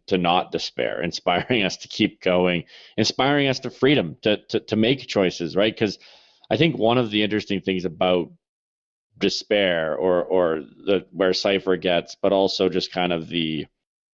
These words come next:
the general hopelessness of even facing up to the agents, let's call it. Everyone who's ever faced up to an agent has died, right? And yet there's this belief in Morpheus that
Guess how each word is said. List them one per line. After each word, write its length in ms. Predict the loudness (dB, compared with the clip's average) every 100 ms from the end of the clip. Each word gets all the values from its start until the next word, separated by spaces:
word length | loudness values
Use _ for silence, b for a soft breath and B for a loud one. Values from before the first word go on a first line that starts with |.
| _ _ _ _ _ _ _ _ _ _ -4
the 100 | -4
general 600 | 0 2 4 4 4 2
hopelessness 840 | 0 0 0 0 -2 -2 -4 -4 -4
of 340 | 0 0 0
even 260 | -2 -2 -2
facing 380 | 0 0 0 -4
up 140 | -4
to 60 | -8
the 100 | -6
agents, 480 | -6 -8 -14 -14
let's 160 | -14 -8
call 200 | -4 -4
it. 60 | -2
Everyone 340 | 0 4 4 2
who's 160 | 0
ever 220 | 0 0
faced 280 | 0 -2 -2
up 140 | -4 -6
to 140 | -8
an 60 | -6
agent 300 | -8 -10 -14
has 120 | -10
died, 460 | -6 -6 -6 -12 -18 _ _ _ -8
right? 360 | -2 -2 -2 -8 _ B B B B B B B
And 420 | -2 0 0 0 2
yet 320 | 2 0 -4 _ _
there's 300 | 2 2 2
this 180 | 0 -2
belief 920 | 0 2 4 4 4 4 0 -12 -20 _
in 400 | -4 -2 0 0
Morpheus 680 | 2 4 2 2 0 0 -2
that 160 | -4